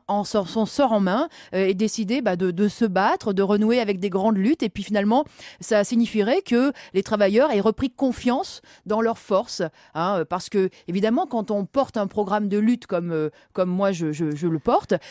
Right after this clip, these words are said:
faut-il encore que, euh, euh, tous ceux qui ont, qui, euh, euh, bah, à qui je m'adresse se sentent capables effectivement de renouer avec, euh,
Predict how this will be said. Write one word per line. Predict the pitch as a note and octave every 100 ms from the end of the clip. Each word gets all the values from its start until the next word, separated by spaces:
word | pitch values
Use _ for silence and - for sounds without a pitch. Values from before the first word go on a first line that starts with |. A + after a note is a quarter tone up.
| - -
faut-il | A3 - B3+
encore | A3 C#4 D#4 F4+ - -
que, | - B3+
euh, | C#4 A#3 F#3 F3 -
euh, | E3+ E3+
tous | - A#3+
ceux | - D4+
qui | - A3+
ont, | G3+ G3 G3 F3+ F3+ F3
qui, | A3+ G#3+ F#3
euh, | D#3 D3+ - - -
euh, | D3+ D3 C#3 C3+ B2+ B2+ A#2+ G2 -
bah, | E3 F3
à |
qui | F3+
je | F#3
m'adresse | G3 G3+ D#4+ -
se | - A3+
sentent | - C4 -
capables | C4+ B3 E4+ G#4+ A3
effectivement | F#3 G#3 - E4 C#4+ C4
de | G3+
renouer | F3+ G#3 G#3+ G3 G3+ E4
avec, | C4 F3 G#3 -
euh, | F#3 E3